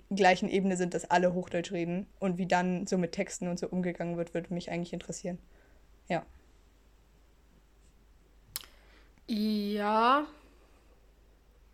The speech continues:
Speaker 2: Aber ist ja dann auch wieder, also kommt ja auch wieder voll drauf an. Also ich, ich hab zum Beispiel,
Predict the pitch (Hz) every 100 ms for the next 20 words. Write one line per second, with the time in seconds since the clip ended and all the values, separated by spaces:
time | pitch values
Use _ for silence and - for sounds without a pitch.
0 | - - - - - - - - 247 247
1 | 247 226 196 220 240 214 208 - 208 196
2 | 190 208 196 202 190 185 175 180 - 190
3 | 190 190 - 233 220 240 - 208 202 202
4 | 196 196